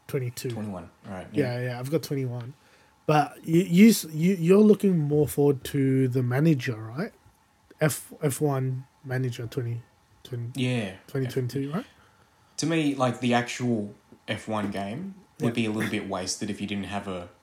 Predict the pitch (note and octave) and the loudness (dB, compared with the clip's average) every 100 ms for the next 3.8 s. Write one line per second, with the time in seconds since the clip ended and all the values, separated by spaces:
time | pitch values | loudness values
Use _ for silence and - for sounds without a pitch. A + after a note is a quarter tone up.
0 | _ _ _ _ _ _ _ _ - A2 | _ _ _ _ _ _ _ _ -10 -6
1 | G2+ G2+ B2+ - A2+ A2 G#2 G2+ - - | -4 -6 -6 -4 -4 -2 -4 -4 -6 -10
2 | G#2+ F#2+ F#2+ D3 F#3 - G2 G#2 G#2 G#3+ | -10 -8 -8 -10 -12 -8 -4 -2 -4 -8
3 | G2 F#2+ - E2 D#2+ - F2 G2+ | -8 -10 -10 -12 -12 -14 -14 -14